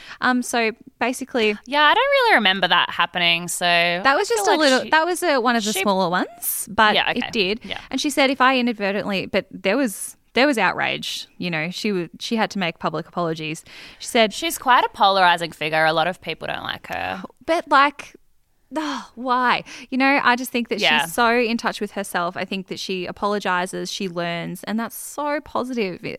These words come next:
Speaker 1: in, in life. Um, anyway, so she said,
Speaker 2: Totally, yeah.
Speaker 1: "If I inadvertently offended anyone by calling for legally married women to raise their voices in support of those who can't legally marry,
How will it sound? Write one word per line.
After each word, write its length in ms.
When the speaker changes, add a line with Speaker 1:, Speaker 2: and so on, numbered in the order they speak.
Speaker 1:
in, 420
in 160
life. 540
Um, 160
anyway, 260
so 160
she 200
said, 200
Speaker 2:
Totally, 320
yeah. 140
Speaker 1:
"If 180
I 120
inadvertently 840
offended 480
anyone 360
by 140
calling 340
for 140
legally 340
married 280
women 420
to 160
raise 300
their 120
voices 400
in 100
support 320
of 120
those 340
who 100
can't 320
legally 600
marry, 380